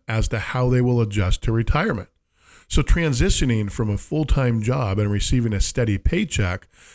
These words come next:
to not having a structured schedule can be a shock for some people, Tony. Knowing how to handle that transition can really help lead to a healthy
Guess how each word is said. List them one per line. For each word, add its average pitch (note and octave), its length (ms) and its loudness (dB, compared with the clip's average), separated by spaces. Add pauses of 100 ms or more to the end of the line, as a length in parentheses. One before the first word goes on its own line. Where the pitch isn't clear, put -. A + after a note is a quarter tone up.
(140)
to A#2+ 140 4
not B2+ 380 0
having G#2 300 0
a F#2 80 -4
structured F#2+ 560 -4
schedule A2 680 0 (280)
can B2 120 0
be A2+ 120 2
a G2+ 60 2
shock A2 340 0
for G2 100 -4
some - 220 -2
people, A#2 320 2
Tony. G2 400 -4 (420)
Knowing D3 240 2
how C3+ 140 2
to A2 100 0
handle B2+ 420 0
that B2+ 200 -2
transition B2+ 520 0
can A#2+ 160 -2
really C#3+ 180 2
help B2 260 2
lead A#2 200 2
to F#2+ 120 0
a E2+ 100 -4 (120)
healthy C3+ 500 2